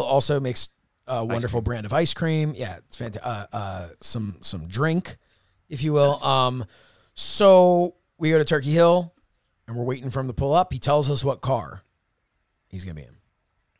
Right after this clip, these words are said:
Speaker 1: It's a tiny little blue car, if I remember correctly. Tiny little sedan. Pulls up next to us. Now, I had pictured, for whatever reason, Mark Mest in my mind was this thin,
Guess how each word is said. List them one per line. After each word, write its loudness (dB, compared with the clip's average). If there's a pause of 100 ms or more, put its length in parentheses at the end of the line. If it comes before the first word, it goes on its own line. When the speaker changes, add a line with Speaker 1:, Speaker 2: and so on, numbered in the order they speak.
(300)
Speaker 1:
It's -20
a -20
tiny -4
little 0
blue 0
car, -6
if -10
I -8
remember -12
correctly. -16 (640)
Tiny -6
little -2
sedan. -8 (1000)
Pulls -2
up 0
next -8
to -16
us. -10 (2500)
Now, 2
I 4
had 2
pictured, -2
for -6
whatever 0
reason, -4
Mark -6
Mest -6
in -6
my -6
mind -8 (640)
was -10
this -4 (420)
thin, -2